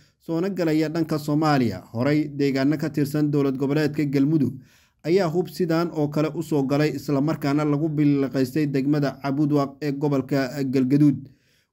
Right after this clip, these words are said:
Weli ma jirto wax war ah oo ka soo baxay dowladda federaalka, dowlad goboleedka Puntland iyo Itoobiya iyo dowlad deegaanka Soomaalida si loo helo faahfaahinno dhammaystiran oo la xiriira ujeedka hubkaas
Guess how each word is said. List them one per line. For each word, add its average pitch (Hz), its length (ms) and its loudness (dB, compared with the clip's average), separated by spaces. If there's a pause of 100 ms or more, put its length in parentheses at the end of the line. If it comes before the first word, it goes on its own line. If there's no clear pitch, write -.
Weli 143 340 0
ma 151 160 0
jirto 147 300 0
wax 151 140 0
war 147 180 2
ah 139 100 0
oo - 20 -4
ka 151 120 -4
soo 147 180 -2
baxay 135 320 -2
dowladda 143 380 0
federaalka, 123 720 -2 (380)
dowlad 170 260 -2
goboleedka 175 420 0
Puntland 151 680 2
iyo 156 200 0
Itoobiya 131 640 0
iyo 127 180 0
dowlad 143 380 0
deegaanka 151 420 0
Soomaalida 143 680 0 (280)
si - 180 -2
loo 170 220 2
helo 165 280 -2
faahfaahinno 151 540 2
dhammaystiran 147 680 -2
oo 147 100 -4
la 165 140 0
xiriira 147 380 0
ujeedka 143 400 0
hubkaas 147 600 -2